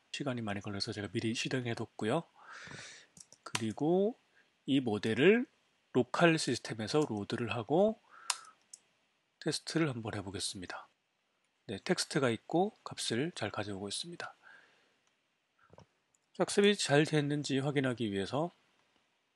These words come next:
이번에는 세이지 메이커 예문 가지고 어노테이션 컨솔리데이션 찾는 문제 기억하시나요? 네, 잘 찾아오고 있습니다. 자, 이 모델을 이제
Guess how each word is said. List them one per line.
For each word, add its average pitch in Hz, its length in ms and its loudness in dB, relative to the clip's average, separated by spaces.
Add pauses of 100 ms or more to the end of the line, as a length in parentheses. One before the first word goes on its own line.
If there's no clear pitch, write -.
(2000)
이번에는 127 520 0
세이지 165 300 6
메이커 160 240 6
예문 120 300 4
가지고 110 500 0 (400)
어노테이션 160 540 4
컨솔리데이션 135 800 2
찾는 135 300 0
문제 107 200 -2
기억하시나요? 110 720 -2
네, 95 220 -8
잘 107 140 -12
찾아오고 107 360 -6
있습니다. 113 460 -8 (1200)
자, 104 160 -4
이 104 100 0
모델을 113 460 2
이제 120 420 0